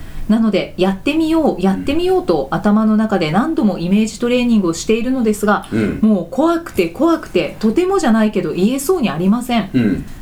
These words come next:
Speaker 1: どうしたら怖いけどやってみる勇気というのが持てますか？
Speaker 2: 知らん。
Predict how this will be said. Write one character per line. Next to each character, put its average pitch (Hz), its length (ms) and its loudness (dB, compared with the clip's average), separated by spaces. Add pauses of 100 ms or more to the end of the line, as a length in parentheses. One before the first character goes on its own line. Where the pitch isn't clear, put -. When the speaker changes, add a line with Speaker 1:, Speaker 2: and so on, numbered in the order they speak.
(220)
Speaker 1:
ど 285 180 2
う 415 60 2
し - 80 -6
た 262 120 0
ら 156 240 -2
怖 247 280 0
い 254 80 -4
け 220 120 2
ど 185 100 -4
や 165 160 -4
っ 156 40 -14
て 262 200 -2
み 330 140 0
る 247 80 2
勇 240 200 2
気 - 120 -10
と 208 100 2
い 190 100 2
う 180 60 -2
の 170 80 -8
が 151 100 -6
持 156 160 -4
て 180 140 -2
ま 214 160 2
す - 120 -12
か？ 165 280 -2 (1900)
Speaker 2:
知 - 240 -10
ら - 80 -12
ん。 - 40 -14